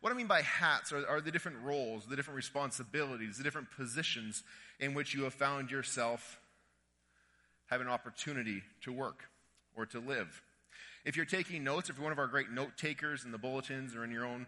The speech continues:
tablets or books, you might want to just take a moment and start writing down some of the names of those responsibilities. For, for example, uh, there's some relational hats that I've had the opportunity to wear, such as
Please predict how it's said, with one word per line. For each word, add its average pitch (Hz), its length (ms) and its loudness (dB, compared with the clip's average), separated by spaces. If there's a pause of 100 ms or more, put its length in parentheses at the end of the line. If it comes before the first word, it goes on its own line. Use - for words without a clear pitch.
(360)
tablets 123 600 2
or 107 100 -2
books, 113 340 -2
you 147 60 -6
might 185 80 4
want 185 140 2
to 160 40 2
just - 120 -2
take 170 160 2
a - 20 -8
moment 131 140 -2
and 127 80 -6
start 123 160 0
writing 139 320 2
down 131 260 2
some 135 220 -2
of 120 80 -4
the 120 60 -6
names 123 300 -2
of 120 80 -6
those 117 160 -4
responsibilities. 117 960 -4 (120)
For, 147 160 -4
for 196 160 4
example, 139 440 4 (440)
uh, 127 320 6
there's 151 160 2
some 147 120 0
relational 151 520 2
hats - 560 2 (320)
that 131 160 6
I've 127 160 8
had 120 180 4
the 123 60 0
opportunity 120 460 2
to 113 60 -2
wear, 113 340 6 (100)
such 143 240 2
as 123 380 4